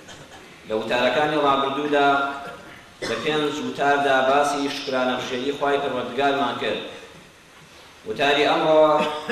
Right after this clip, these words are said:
کە بەشی کۆتایی و ئەڵقەی شەشەمی ئەو زنجیرە باسەیە، باسی سەرنجامەکانی ناشکری دەکەین. لەژێر ڕووناچی ئاەتەکانی قورئان و فەرمودەکانی پێغەمبەرە صلی الله عليه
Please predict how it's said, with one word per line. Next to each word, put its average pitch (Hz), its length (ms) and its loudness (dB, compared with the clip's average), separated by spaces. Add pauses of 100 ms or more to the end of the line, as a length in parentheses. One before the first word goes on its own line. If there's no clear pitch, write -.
کە 143 160 -2
بەشی 160 320 -2 (120)
کۆتایی 131 480 2
و 139 120 4 (220)
ئەڵقەی 127 400 0
شەشەمی 147 440 -2
ئەو 151 200 0
زنجیرە 135 440 -2
باسەیە، 143 480 0 (1080)
باسی 156 420 2
سەرنجامەکانی 139 960 0
ناشکری 135 500 -2
دەکەین. 101 320 -4 (1300)
لەژێر 156 500 2 (480)
ڕووناچی 139 540 0 (100)
ئاەتەکانی 151 640 2 (100)
قورئان 147 400 2
و 139 140 2
فەرمودەکانی 139 680 -2
پێغەمبەرە 139 480 0 (140)
صلی 131 200 -2
الله 131 260 2 (140)
عليه 127 240 0